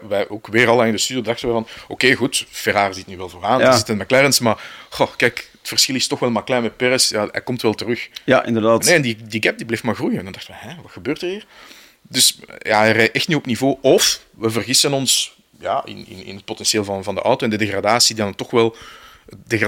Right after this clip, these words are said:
Speaker 1: degradatieverschil tussen de, tussen Red Bull en alle anderen is dan toch veel kleiner dan we dachten.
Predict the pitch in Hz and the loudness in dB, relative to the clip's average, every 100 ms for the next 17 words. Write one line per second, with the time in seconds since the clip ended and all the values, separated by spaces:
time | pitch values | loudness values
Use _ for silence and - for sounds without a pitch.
0 | 113 113 113 101 110 - - 135 117 - | 2 2 0 -2 0 2 2 2 0 0
1 | - 101 101 101 98 - - - 98 98 | 0 0 -2 -2 -2 -2 0 0 0 -2
2 | - 110 120 110 104 107 101 98 104 139 | 0 0 2 0 -2 -2 0 0 0 -2
3 | 143 107 98 95 - - 104 92 - 117 | -4 -4 -8 -10 -12 -8 -6 -6 -4 -4
4 | 101 90 90 120 - | -6 -8 -8 -10 -10